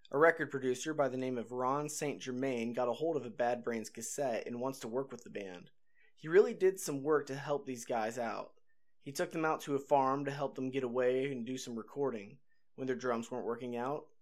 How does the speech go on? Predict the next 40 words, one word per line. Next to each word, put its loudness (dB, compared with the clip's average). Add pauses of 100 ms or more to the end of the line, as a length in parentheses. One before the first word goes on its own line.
(120)
he -18
got 2
them -4
new 0
drums. -2 (460)
But -4
they 4
only 4
had 4
a 0
few -4
days 6
to -12
record. -8 (540)
To 4
add 8
trouble 6
to 2
this, 0 (240)
Earl 4
and 0
H 0
R 6
had -6
recently -4
been -2
pulled 0
over 2
and -4
a -4
bag -2
of -10
weed -2
was -8
under -4
the -6
seat -6
of -8
the -8
car. -8